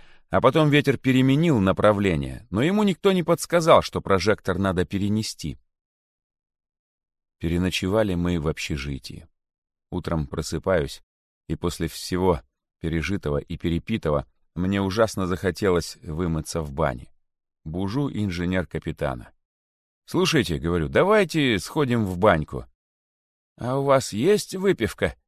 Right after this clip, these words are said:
спрашивает он у меня, зевая. «Нет, — говорю, — по-моему, мы вчера выпили все, что можно было выпить».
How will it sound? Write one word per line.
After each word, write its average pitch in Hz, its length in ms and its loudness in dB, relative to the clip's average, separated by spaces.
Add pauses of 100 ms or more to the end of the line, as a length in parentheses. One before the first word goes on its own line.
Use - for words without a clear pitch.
спрашивает 80 640 0
он 80 140 0
у 78 40 0
меня, 78 300 0
зевая. 73 520 -2 (680)
«Нет, — 160 300 2
говорю, — 98 420 2 (280)
по-моему, 139 420 2
мы 135 160 4
вчера 135 320 4
выпили 131 320 4
все, 139 200 2
что 127 200 0
можно 120 440 4
было 107 260 4
выпить». 110 380 -2